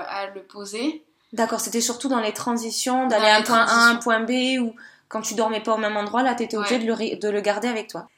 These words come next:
Speaker 2: Par rapport à ces expériences, est-ce que tu pourrais nous dire ton plus beau souvenir ou ce qui t'a le plus marqué, un ou deux, si t'arrives pas à en sélectionner qu'un seul ?
Speaker 1: Ah ouais, parce que ça va être difficile.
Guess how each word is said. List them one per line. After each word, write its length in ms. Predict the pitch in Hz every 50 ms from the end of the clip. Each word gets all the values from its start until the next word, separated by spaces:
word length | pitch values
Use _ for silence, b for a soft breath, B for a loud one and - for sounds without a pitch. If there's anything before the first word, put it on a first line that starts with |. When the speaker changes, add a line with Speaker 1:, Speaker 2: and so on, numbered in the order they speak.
| b b b -
Speaker 2:
Par 120 | - 320 302
rapport 380 | 320 339 330 330 339 339 311 277
à 220 | 254 240 233 214 214 208 - _ _ _ -
ces 760 | - - - 240 233 226 220 220 220 220 220 214 214 202 - 285
expériences, 840 | 277 - - - 277 254 240 247 233 254 294 349 359 - - - - _ _ _ _ _ _ _ _ _ _ _ -
est-ce 180 | - 226 - -
que 60 | 269
tu 140 | 277 - -
pourrais 200 | - 277 269 262
nous 120 | 262 254
dire 280 | 233 - 294 330 330 - - _ _ _
ton 140 | - 233 233
plus 160 | 233 - - 214
beau 160 | 220 285 311
souvenir 520 | 302 - 285 254 240 254 277 320 330 330
ou 100 | 254 233
ce 180 | 240 - - - - _ -
qui 140 | - -
t'a 160 | - - 262 254
le 160 | 254 262 240
plus 300 | - - 320 302 - -
marqué, 480 | 302 285 269 - - - 262 247 254 254 -
un 140 | 240 240 262
ou 100 | 277 277
deux, 240 | 226 233 233 233 240
si 200 | - - - -
t'arrives 320 | - 214 202 208 214 214 -
pas 100 | - 240
à 40 | 226
en 100 | 220 220
sélectionner 920 | 226 - 220 220 - - - 220 214 214 208 208 208 208 208 208 196 _ _ _ -
qu'un 140 | - 233 214
seul ? 240 | 220 - 220 185 185 - -
Speaker 1:
Ah 100 | - 240
ouais, 140 | 233 226 233 233
parce 180 | 208 208 202 -
que 100 | - 202
ça 180 | - - 214
va 80 | 208 208
être 80 | 208 202
difficile. 580 | 208 214 226 233 240 - - 269 269 277 277